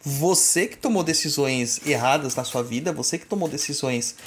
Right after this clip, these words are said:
é, equivocadas na sua vida, é você que plantou essa situação e que tá colhendo agora a situação onde que você plantou, entendeu?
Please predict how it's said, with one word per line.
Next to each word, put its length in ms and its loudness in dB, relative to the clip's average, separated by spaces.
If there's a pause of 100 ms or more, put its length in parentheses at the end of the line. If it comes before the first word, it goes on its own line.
(240)
é, 460 4
equivocadas 800 0
na 80 0
sua 180 0
vida, 260 -2
é 140 2
você 680 2 (540)
que 300 -2
plantou 500 2
essa 200 2
situação 640 -2 (100)
e 80 -8
que 120 -12
tá 120 -4
colhendo 460 0
agora 260 0
a 40 -2
situação 500 -2 (420)
onde 240 0
que 100 -4
você 220 0
plantou, 560 0 (260)
entendeu? 480 -2